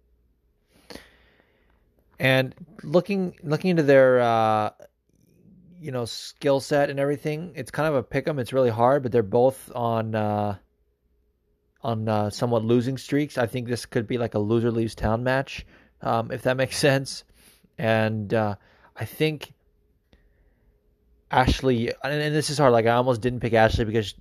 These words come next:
so far she hasn't really impressed me, but she does have more U F C experience and more overall M M A experience. And f-, for that reason, I'm gonna pick, um, Ashley Yoder to get it done here.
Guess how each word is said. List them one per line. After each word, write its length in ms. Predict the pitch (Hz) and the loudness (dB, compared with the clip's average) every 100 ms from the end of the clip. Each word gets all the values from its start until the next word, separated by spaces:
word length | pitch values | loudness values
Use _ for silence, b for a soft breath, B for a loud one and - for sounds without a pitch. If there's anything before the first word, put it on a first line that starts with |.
| _ _ _ | _ _ _
so 180 | 165 127 | -4 -2
far 180 | 113 120 | 2 0
she 140 | 110 | 0
hasn't 320 | 117 107 110 - | -4 -4 -8 -12
really 260 | - 123 120 | -6 -2 -2
impressed 400 | 110 - 120 - | -4 -2 -2 -2
me, 120 | 135 | -8
but 140 | 113 | -8
she 80 | - | -8
does 200 | 113 123 | -4 -2
have 160 | 120 113 | -2 -2
more 160 | 113 | 0
U 180 | 110 113 | 0 2
F 100 | 113 | 2
C 120 | - | 0
experience 480 | 120 - 120 123 113 | -6 -6 -6 -6 -6
and 80 | 113 | -6
more 180 | 107 110 | -2 0
overall 380 | 120 104 104 117 | 0 0 -2 -2
M 120 | 117 | -6
M 140 | 110 | -4
A 100 | 110 | -2
experience. 760 | 117 - - 131 139 139 - - b b b b b - | -2 -4 -10 -8 -8 -10 -16 -20 b b b b b -10
And 560 | 120 107 104 107 107 | -4 -2 0 -2 -4
f-, 280 | 107 - 120 | -10 -16 -16
for 140 | - 117 | -2 0
that 200 | 113 117 | 2 0
reason, 260 | 120 113 | -2 -2
I'm 60 | 110 | -2
gonna 160 | 110 | -2
pick, 460 | 104 - 113 - - | -2 2 0 0 -14
um, 440 | - 110 101 95 139 | -8 -4 -4 -6 -14
Ashley 440 | 139 113 - 117 110 | -4 -2 0 2 4
Yoder 260 | 107 113 | 2 0
to 140 | 107 107 | -4 -2
get 100 | 110 | -2
it 140 | 101 | 0
done 180 | 113 113 | -2 -2
here. 400 | 113 113 113 | 2 2 2